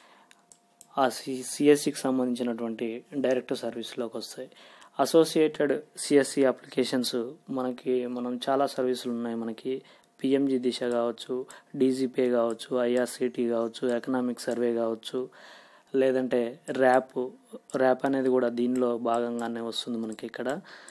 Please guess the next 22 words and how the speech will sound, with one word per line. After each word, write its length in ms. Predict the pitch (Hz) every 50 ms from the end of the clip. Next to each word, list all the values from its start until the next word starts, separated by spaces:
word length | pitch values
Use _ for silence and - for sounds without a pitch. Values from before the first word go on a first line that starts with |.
| - - _ - - - -
ఈ 80 | 131
ర్యాప్ 280 | 127 131 127 135 131 147
ఎగ్జామ్, 400 | 135 127 123 123 127 123 127 139 - _ - - - _ _ _ _ - - _ _ _ _ _ _ _ _ _ _ _ - -
ఇవన్నీ 340 | 143 139 147 151 160 170
మనం 220 | 175 160 147 143 135
ఏం 180 | 135 135 135
చేయాలంటే 640 | 131 143 143 139 131 131 123 120 120 135 127 123 120 117
రిజిస్టర్ 480 | 120 123 127 135 127 - - 139 127 131 -
చేసుకొని 540 | 123 117 - - - 123 123 120 113 120 135 -
ఈ 160 | 139 135 135
సర్వీసులు 500 | - - 131 127 127 127 120 131 123 123
కూడా 320 | 123 120 120 117 113 120 127
అందరికీ 540 | 123 120 123 123 120 127 123 113 - - 123
అందించాలి. 680 | 120 120 123 120 120 120 113 - - 113 107 113 120 - - - - - - - _ _
ఇలాంటి 300 | 147 143 139 147 151 147
సర్వీసులు 520 | 139 - 143 127 127 135 131 123 - 123 117 - 127
చేయకపోతే 760 | 123 127 123 - - - 127 117 - 143 147 139 123 123 135 - _ -
అటువంటి 380 | - - 147 139 135 131 123 131
యొక్క 220 | 123 117 - -
ఐడిని 600 | 120 120 123 123 127 131 131 139 135 127 127 135 -
బ్లాక్ 480 | - 143 135 131 127 131 127 - - 139
చేస్తామని 760 | 127 117 - - 123 117 120 117 120 120 120 123 131 135